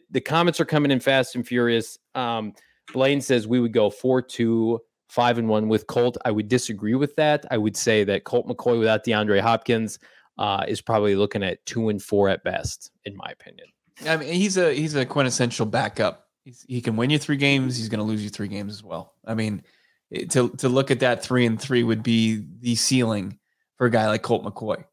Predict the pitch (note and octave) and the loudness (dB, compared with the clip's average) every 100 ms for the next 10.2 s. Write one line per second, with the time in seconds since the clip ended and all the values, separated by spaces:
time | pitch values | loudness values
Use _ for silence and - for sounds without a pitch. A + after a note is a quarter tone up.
0 | _ _ _ _ G#2+ C3+ E3 - - - | _ _ _ _ -2 0 0 -2 -20 -12
1 | D3 D#3+ F3 D#3+ F3+ D3+ D3+ C3+ - - | -2 0 2 0 0 0 2 0 -2 -18
2 | - - C3+ C3 - D3+ D#3 C#3 - D#3+ | -20 -18 -4 -2 2 2 2 0 0 0
3 | D#3+ D3 C#3+ C#3+ C#3+ - B2 A#2 A#2 A#2 | 2 2 2 2 -2 -4 -2 -2 -4 -2
4 | B2+ D#3 B2 A2 - B2+ A2+ A2 A2+ - | 0 0 0 -4 -2 0 0 0 -2 -4
5 | - G#2+ G2 - - _ - D3+ D3+ B2 | -10 -14 -14 -16 -20 _ -10 -4 -2 0
6 | A#2 G#2+ G2+ G#2 G#2 G2+ F2+ C#2+ C#2+ - | 2 2 0 -4 -4 -4 -6 -6 -8 -10
7 | _ C3 C3 G2+ - A#2 A#2+ C#3+ A#2 F#2+ | _ -2 -2 -2 -4 -4 0 0 0 -2
8 | - A2+ A#2+ A#2+ B2 A2+ - _ _ C3+ | -6 -8 -2 0 2 0 -2 _ _ -2
9 | B2 B2 B2+ A#2+ B2+ A#2+ A2 A2 B2+ B2 | 0 2 0 0 0 0 0 0 0 2
10 | A#2 G#2+ | 0 -4